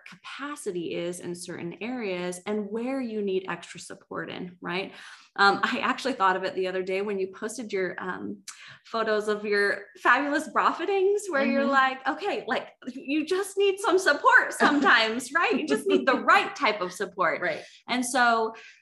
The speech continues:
Speaker 1: if you're struggling in an area of, uh, like, recreational, right? Self-care,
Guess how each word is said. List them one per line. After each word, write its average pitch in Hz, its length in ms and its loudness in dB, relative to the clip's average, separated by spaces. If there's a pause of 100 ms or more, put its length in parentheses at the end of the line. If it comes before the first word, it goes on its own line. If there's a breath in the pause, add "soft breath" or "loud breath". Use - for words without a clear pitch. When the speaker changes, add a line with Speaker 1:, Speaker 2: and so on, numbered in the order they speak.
Speaker 1:
if 240 200 -2
you're 247 340 2
struggling 208 960 0
in 196 460 2
an 202 260 -2
area 196 920 0 (480 soft breath)
of, 185 800 2 (160)
uh, 185 500 4
like, 190 360 2 (220)
recreational, 196 1040 -2
right? 175 420 0
Self-care, - 800 -4